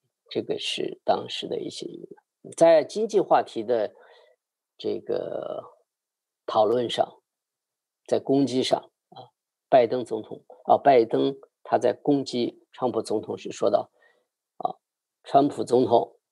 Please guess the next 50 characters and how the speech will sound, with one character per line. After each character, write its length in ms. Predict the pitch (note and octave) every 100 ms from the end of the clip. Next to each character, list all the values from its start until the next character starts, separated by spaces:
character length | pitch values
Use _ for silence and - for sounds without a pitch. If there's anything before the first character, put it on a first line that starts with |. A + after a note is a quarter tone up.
| _
将 220 | - A#2+
成 220 | A#2+ A#2
为 140 | A#2+ B2
历 200 | C#3 C3+
史 160 | -
上 300 | A2+ A2+ A2 - _
第 240 | E3+ E3+
一 60 | F3
位 280 | D3+ A2+ - _ _ -
在 180 | D#3
任 400 | C3+ D#3 D3+ - -
期 300 | - - A#2+
间 180 | B2+
发 220 | A#2 C3+ B2
生 180 | -
失 280 | B2 - C#3
业 180 | C3 A2+
人 240 | A2 A2+
数 160 | B2+ -
增 320 | A2+ - C#3+
加 220 | B2+ B2+
的 80 | B2
一 100 | B2+
个 160 | - - _
总 220 | - - -
统。” 160 | - _ _ _ _ _ -
啊， 120 | - - - _
这 220 | - B2+ A2+
个 260 | - - _ _ _ _ _ _ -
美 100 | G#2+
联 160 | G#2
社 240 | - A#2+ G#2
和， 500 | - A2+ A2 A2+ _ _ _ _ _ _ _ _ _ _ _ _ _
嗯， 340 | - A#2 - _
德 120 | A#2
国 140 | A2+ A2
之 160 | -
声 160 | - A#2
也 140 | A2
认 180 | A2 A2
为 180 | G#2+ - _
这 100 | -
个 80 | A2
说 180 | - A#2+
法 140 | -
是 140 | - -
错 240 | - -
误 140 | A#2 -
的。 140 | - _ _ _ _ _ _ -
啊， 180 | D3